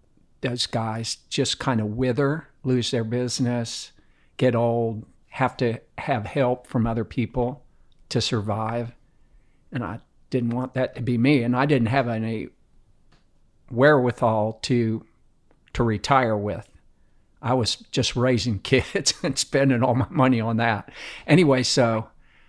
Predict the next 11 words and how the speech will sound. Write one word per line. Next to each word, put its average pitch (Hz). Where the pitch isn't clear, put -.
I 139
told 139
Kimberly, 147
I 113
said, 127
"We're 143
gonna 151
go 123
find 110
America. 107
And 107